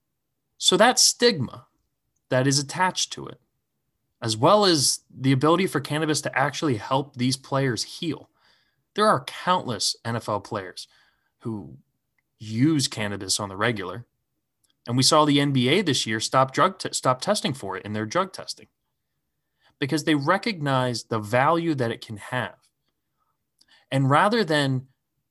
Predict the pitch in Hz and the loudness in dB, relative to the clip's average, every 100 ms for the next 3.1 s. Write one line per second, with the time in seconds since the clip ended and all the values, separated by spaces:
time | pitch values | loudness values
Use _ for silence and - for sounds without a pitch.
0 | _ - 165 143 - 143 110 - 92 87 | _ -2 0 0 -2 -4 -6 -6 -10 -10
1 | 120 - - _ 113 - 104 - 104 95 | -14 -18 -20 _ -8 -6 -8 -6 -4 -4
2 | 95 95 98 - _ - - 98 92 90 | -6 -12 -16 -18 _ -16 -10 -8 -10 -12